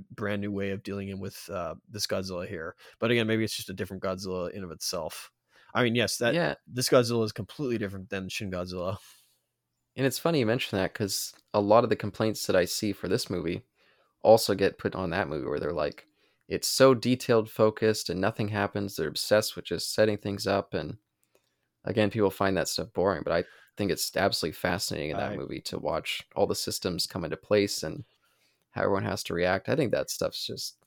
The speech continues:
Speaker 2: wonderful in that film.
Speaker 1: I absolutely agree with you as well. <laughs> Well, yeah, I think we're the, we're hive mind, basically. It's like, yes,
Speaker 2: Yeah.
Speaker 1: this is, this is what we want more of.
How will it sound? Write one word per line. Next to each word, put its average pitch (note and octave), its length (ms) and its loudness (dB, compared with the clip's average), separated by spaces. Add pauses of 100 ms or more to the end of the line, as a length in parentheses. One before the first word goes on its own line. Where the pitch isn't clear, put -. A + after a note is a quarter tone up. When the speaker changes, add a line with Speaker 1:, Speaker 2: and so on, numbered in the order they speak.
(140)
Speaker 2:
wonderful F#2 480 -6
in - 60 -8
that - 160 -6
film. G#2+ 320 -6 (140)
Speaker 1:
I B2 120 0
absolutely B2+ 400 0
agree B2 200 0
with B2 180 -2
you A#2+ 120 0
as A#2 120 -2
well. A2 380 0
<laughs> - 40 -20
Well, G2 200 -6 (100)
yeah, G#2+ 280 0
I G#2 40 -4
think B2 160 -2 (220)
we're C3 100 0
the, B2+ 220 0
we're C#3+ 160 4
hive A#2+ 260 4
mind, G2+ 200 -4
basically. G2+ 520 -4 (100)
It's G2+ 120 -12
like, E2+ 200 -6
yes, G#2 120 2
Speaker 2:
Yeah. - 80 6
Speaker 1:
this - 220 -2
is, A2 120 -4
this C#3 260 2
is C#3+ 140 2
what A2+ 160 4
we C#3 80 4
want A#2+ 300 -2
more A2+ 200 -4
of. - 300 -8